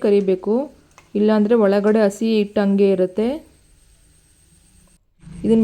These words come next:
ಮಿಕ್ಸ್ ಮಾಡ್ತಾನೆ ಇರಬೇಕು. ಎಣ್ಣೆಯಲ್ಲಿ ಹಾಕಿದ್ಮೇಲೆ ಆ ಕಡೆಯಿಂದ ಈ ಕಡೆಗೆ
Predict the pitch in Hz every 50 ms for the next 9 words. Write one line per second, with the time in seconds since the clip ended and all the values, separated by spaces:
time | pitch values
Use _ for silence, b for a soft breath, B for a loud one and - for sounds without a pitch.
0 | 214 208 - - - 233 233 226 226 233 240 226 226 226 214 208 196 214 208 -
1 | 214 202 196 196 208 220 220 220 214 202 202 - 220 208 208 202 202 220 247 277
2 | - B B B B B 226 208 - 226 208 220 226 226 220 220 220 220 208 214
3 | 214 233